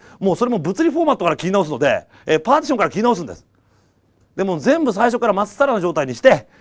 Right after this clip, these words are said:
えー、そしてそこにまともに動くオーエスを乗っけて、えー、そして軽くてサクサク動くアプリケーションを乗っけ、乗っけて、ね。で、まともに動くようにして、えー、再出荷すると。<laughs> リビルドヒントマイヤー。ね。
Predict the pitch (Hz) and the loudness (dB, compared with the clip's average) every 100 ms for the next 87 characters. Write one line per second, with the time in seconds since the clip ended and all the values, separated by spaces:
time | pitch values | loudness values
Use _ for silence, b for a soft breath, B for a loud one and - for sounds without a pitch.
0 | b - 202 247 254 240 269 214 240 262 | b -2 0 0 -2 -2 0 0 0 0
1 | 262 262 196 233 214 170 131 135 240 196 | 0 0 4 4 4 -2 -4 0 4 4
2 | - b b b 175 190 240 254 233 262 | 0 b b b 0 2 0 0 0 -2
3 | 233 175 220 233 180 165 160 127 107 202 | -6 -6 -4 -4 -2 -2 -2 0 0 0
4 | 190 190 143 120 135 214 175 156 147 233 | -2 -2 -2 -6 -2 -4 -2 -6 -2 2
5 | 233 - b b 220 277 - b - 269 | 2 0 b b -4 -4 -4 b -2 0
6 | 277 277 247 247 214 190 135 - 294 - | 0 0 0 0 0 -2 -4 -4 -4 -4
7 | b b 220 190 196 180 - 127 143 - | b b -2 2 0 0 -6 -8 -6 -8
8 | - b b b b b _ _ _ _ | -8 b b b b b _ _ _ _
9 | _ 180 175 b b - 151 180 175 165 | _ -2 -2 b b -8 -4 -2 -2 -4
10 | 156 135 135 120 113 113 B B - 147 | -4 -6 -4 -2 -2 -6 B B -2 2
11 | 190 240 | 2 0